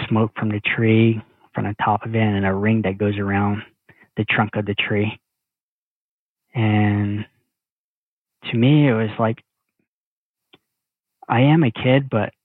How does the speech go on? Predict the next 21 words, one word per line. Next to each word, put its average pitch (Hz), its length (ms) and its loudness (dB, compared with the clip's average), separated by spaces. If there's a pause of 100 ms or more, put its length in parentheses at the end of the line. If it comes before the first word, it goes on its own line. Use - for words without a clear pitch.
(1160)
I'm 110 460 0
responsible 107 960 -2 (220)
for 113 100 -2
my 98 160 0
life 104 340 0 (1040)
and 104 400 0
what 110 140 0
I 110 80 2
wanna 107 260 0
do 104 280 0
in 101 100 0
this - 240 -6
world. 104 300 -2 (1300)
And 104 960 -2 (540)
whatever 127 720 0 (300)
silly 135 420 0
thing 123 340 2
that 113 160 2
I'm 110 280 2
good 110 220 0
at, 127 260 2